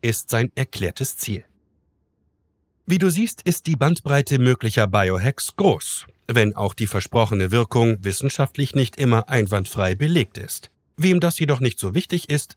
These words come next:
dem verspricht der Autor ein kraftvolles Leben voller Energie, ein Leben in Topform und auf der Überholspur.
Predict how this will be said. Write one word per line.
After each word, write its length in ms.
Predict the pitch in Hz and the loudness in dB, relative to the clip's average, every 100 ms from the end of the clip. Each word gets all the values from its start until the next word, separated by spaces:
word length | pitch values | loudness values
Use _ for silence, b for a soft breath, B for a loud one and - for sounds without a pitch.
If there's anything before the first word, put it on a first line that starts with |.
| - | -2
dem 140 | 202 220 | -2 0
verspricht 460 | 175 - 147 - | -2 -2 -4 2
der 180 | 135 - | 0 2
Autor 420 | 117 113 113 113 | -2 0 0 0
ein 220 | 107 92 - | 0 -2 -2
kraftvolles 680 | 131 170 - - 90 90 | 0 0 -2 -4 -4 -4
Leben 400 | 113 123 120 117 | -2 -2 0 -2
voller 400 | - - 220 190 | -2 -2 -2 0
Energie, 520 | 151 107 87 180 185 B B B | 0 0 0 -2 -2 B B B
ein 220 | 110 101 | -4 -2
Leben 360 | 92 127 135 104 | 0 -2 0 -2
in 200 | 90 87 | -4 -4
Topform 600 | - 196 - 139 131 127 - | -4 -4 -2 0 2 0 -2
und 340 | - 208 - - | -2 -2 -2 -2
auf 200 | 110 101 | -2 0
der 240 | 113 107 | 0 0
Überholspur. 920 | 120 123 202 139 92 - - 101 92 | 0 0 0 0 -4 -6 -12 -12 -12